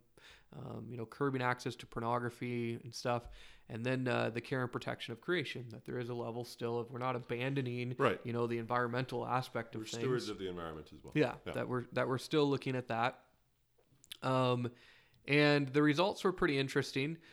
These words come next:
Speaker 1: Um, they say here, and I'll, I'll just read it and quote it, "Of the five hundred components of the S and P five hundred, fifty-two point four percent, two hundred sixty-two entities, comply with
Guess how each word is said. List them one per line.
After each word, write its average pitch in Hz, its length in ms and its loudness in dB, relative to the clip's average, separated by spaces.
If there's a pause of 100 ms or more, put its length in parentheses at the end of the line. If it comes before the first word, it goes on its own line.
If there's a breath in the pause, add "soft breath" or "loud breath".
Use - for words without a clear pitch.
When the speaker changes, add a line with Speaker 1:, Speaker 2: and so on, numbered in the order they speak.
(220 loud breath)
Speaker 1:
Um, 123 240 2
they 160 160 8
say 170 220 4
here, 139 200 4
and 139 100 4
I'll, 123 180 4
I'll 127 100 2
just 131 220 0
read 131 160 2
it 117 80 2
and 113 100 -4
quote 131 260 4
it, 123 220 2 (320)
"Of 160 180 4
the 180 100 4
five 151 420 4
hundred 139 320 0
components 131 500 2
of 120 100 0
the 123 100 0
S 127 160 0
and 127 100 -4
P 131 120 0
five 123 260 -2
hundred, 127 300 0
fifty-two 160 600 0
point 139 320 -2
four 131 240 0
percent, 131 500 -2 (400 loud breath)
two - 120 -2
hundred 151 180 2
sixty-two 131 580 -2
entities, 123 640 -2 (400 soft breath)
comply 151 640 6
with 131 180 4